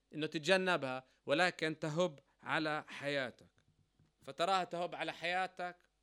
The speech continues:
على الكنيسة، على أسرتك، على شغلك، على عائلتك. رياح عاصفة باردة ترجع وتهب وتعصف إلى أن يطفو، اسمع، إلى أن يطفو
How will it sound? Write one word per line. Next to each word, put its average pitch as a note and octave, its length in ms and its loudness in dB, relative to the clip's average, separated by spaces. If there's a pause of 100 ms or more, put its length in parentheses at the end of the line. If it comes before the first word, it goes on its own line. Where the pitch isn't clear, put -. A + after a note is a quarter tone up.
(140)
على C3+ 140 -6
الكنيسة، D#3+ 760 -6 (420)
على B2+ 260 -6
أسرتك، F3 720 -4 (340)
على C#3 200 -4
شغلك، E3+ 680 0 (1200)
على E3 160 0
عائلتك. F3 920 2 (200)
رياح G3 440 2
عاصفة D3+ 840 0 (120)
باردة C3 840 2 (480)
ترجع E3+ 580 4 (320)
وتهب C#3+ 640 0 (240)
وتعصف C3+ 680 -2 (300)
إلى D3+ 160 -2
أن D3+ 240 -4
يطفو، F3+ 580 -8 (140)
اسمع، A#2+ 340 -10 (680)
إلى C#3+ 240 -8
أن D3+ 100 -6
يطفو E3+ 480 -10